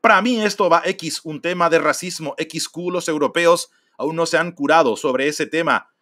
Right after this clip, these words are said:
Es Ceres, ojalá y no sea ese tema del por qué supuestamente lo ha borrado este D T del plantel". Leo tal cual, ¿eh?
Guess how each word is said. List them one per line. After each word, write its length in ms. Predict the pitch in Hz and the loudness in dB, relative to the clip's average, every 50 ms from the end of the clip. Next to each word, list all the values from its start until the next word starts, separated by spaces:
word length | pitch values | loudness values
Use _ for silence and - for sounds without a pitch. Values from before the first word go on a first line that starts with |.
| _ _ _ _ _ _ _ - | _ _ _ _ _ _ _ -4
Es 200 | 156 175 165 - | -4 -4 -2 0
Ceres, 500 | 170 160 156 147 127 - - - - - - | 2 2 4 4 2 0 -2 -8 -10 -10 -8
ojalá 500 | 139 139 - 131 127 139 160 170 170 - | -6 -4 -2 0 2 4 6 4 4 4
y 80 | 147 147 | 0 -6
no 140 | 156 160 156 | -6 -4 -2
sea 280 | - 165 170 165 156 | 0 2 2 2 2
ese 300 | 160 156 - 180 175 165 | 0 -2 -2 -2 -4 -4
tema 400 | 165 - 170 170 170 165 160 160 | -4 -4 -6 -4 -2 0 0 0
del 220 | 156 156 135 123 - | 0 -2 -2 -2 0
por 300 | 156 156 147 120 - - | 0 0 0 -2 -4 -2
qué 220 | 170 170 180 165 | -2 0 -2 -2
supuestamente 720 | - - 143 - 151 151 - - 139 143 147 151 147 156 | -4 -8 -10 -8 -8 -8 -6 -6 -6 -4 -4 -6 -4 -4
lo 120 | 139 131 135 | -2 0 0
ha 60 | 143 | 0
borrado 480 | 139 135 131 131 139 139 139 143 139 - | 0 0 0 2 2 2 0 -2 -4 -4
este 580 | 135 147 143 - - - - 147 147 147 - _ _ _ _ _ | -4 -6 -6 -6 -8 -6 -4 -4 -4 -4 -6 _ _ _ _ _
D 300 | - 101 123 147 165 165 | -12 -6 -2 -2 -2 -2
T 320 | 165 - 147 151 160 165 156 | -4 -4 -4 -4 -4 -4 -4
del 180 | 113 139 143 113 | -4 -6 -6 -4
plantel". 520 | - 120 104 90 - 110 98 82 69 _ _ _ - | -4 -6 -6 -4 -6 -6 -6 -6 -8 _ _ _ -10
Leo 200 | 87 113 123 123 | -6 -4 -4 -2
tal 200 | - 127 117 98 | -2 -4 -4 -4
cual, 180 | - 95 85 82 | -4 -6 -6 -6
¿eh? 100 | 98 | -10